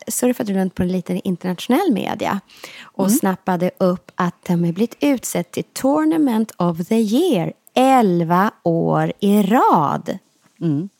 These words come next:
Speaker 2: Och det är spelarna som har ratat. Det är nästan det härligaste, tycker jag.
Speaker 1: Mm.
Speaker 2: Det har liksom myntats en massa uttryck också, ehm, kring det här evenemanget.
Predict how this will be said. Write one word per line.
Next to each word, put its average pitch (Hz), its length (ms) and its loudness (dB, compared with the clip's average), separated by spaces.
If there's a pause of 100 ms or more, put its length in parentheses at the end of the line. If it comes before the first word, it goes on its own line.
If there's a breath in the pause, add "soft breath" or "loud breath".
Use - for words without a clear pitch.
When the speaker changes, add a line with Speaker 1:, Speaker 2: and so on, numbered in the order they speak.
(280)
Speaker 2:
Och 185 120 0
det 202 60 2
är 202 40 0
spelarna 254 640 2
som 147 140 -4
har 127 80 0
ratat. - 540 -6
Det 233 200 2
är 175 200 2
nästan 160 340 -2
det 147 60 -2
härligaste, 147 500 -6
tycker - 180 -10
jag. - 160 -6 (440 loud breath)
Speaker 1:
Mm. 254 340 2 (1300 loud breath)
Speaker 2:
Det 175 160 -4
har 180 180 0
liksom 180 500 -2 (360 loud breath)
myntats 196 580 0
en 196 80 0
massa 208 340 -2
uttryck 202 640 -6
också, - 460 -6 (100)
ehm, 147 560 -6 (1080)
kring 254 540 -2
det 135 80 -6
här - 320 -8
evenemanget. - 880 -8